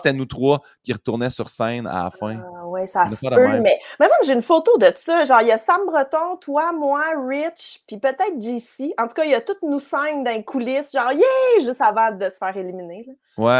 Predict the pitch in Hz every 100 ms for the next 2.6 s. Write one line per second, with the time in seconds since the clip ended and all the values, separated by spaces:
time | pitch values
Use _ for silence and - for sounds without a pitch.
0 | 127 117 113 110 110 107 101 101 98 92
1 | 95 101 101 247 - - 101 123 135 -
2 | 107 - 107 104 104